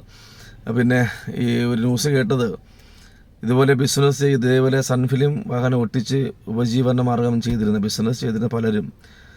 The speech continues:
ജീവിതം വഴിമുട്ടി ഇനി ആ ബിസിനസ് അവസാനിപ്പിച്ച് നിർത്തിപ്പോകുവാൻ ചിന്തിച്ചിരിക്കുമ്പോഴാണ് ഈ സന്തോഷ വാർത്ത അവർക്ക്, ആ, മനസ്സമാധാനം പകരുന്ന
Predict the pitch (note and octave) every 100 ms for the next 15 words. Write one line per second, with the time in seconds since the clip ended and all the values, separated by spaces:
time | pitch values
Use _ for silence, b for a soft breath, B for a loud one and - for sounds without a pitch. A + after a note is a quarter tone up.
0 | B B G2 B2+ D3+ D#3 C#3+ B2 C#3 C#3+
1 | A2 C3+ A#2+ - - - - - A#2 A#2+
2 | B2 B2 C3 B2 A#2 B2 B2 A#2 - B2+
3 | B2+ A2 A2 A#2 A#2+ - - B B B
4 | - B2+ A#2+ - C3 C3+ B2+ A#2+ B2+ A#2+
5 | - - - B2 C3 D3 C3+ A#2 - A2+
6 | A#2+ A#2 A2 G#2 G2 - A2+ A2 A2 A2
7 | A2 - A#2 A2 G#2 G#2+ G#2 G#2 A2 -
8 | - B B B B B B B - -
9 | A#2 E3 A2+ A#2+ B2 D3 C#3+ C#3 C3+ C3
10 | B2 B2 A#2+ B2